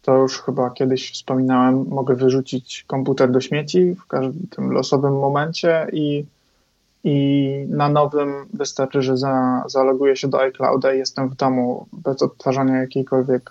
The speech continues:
kopii zapasowej. W ten sposób pracuję cały czas, nawet wszystkie deweloperskie projekty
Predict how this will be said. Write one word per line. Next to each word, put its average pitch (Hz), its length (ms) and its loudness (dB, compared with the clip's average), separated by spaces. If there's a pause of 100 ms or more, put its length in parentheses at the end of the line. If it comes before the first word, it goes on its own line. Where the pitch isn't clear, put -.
(120)
kopii - 300 -4
zapasowej. 131 680 -2 (2250)
W - 40 -20
ten 131 120 2
sposób 135 500 0
pracuję 139 460 2
cały 139 300 2
czas, 139 280 0
nawet 143 240 0
wszystkie 143 400 -2
deweloperskie 135 760 0
projekty 131 840 0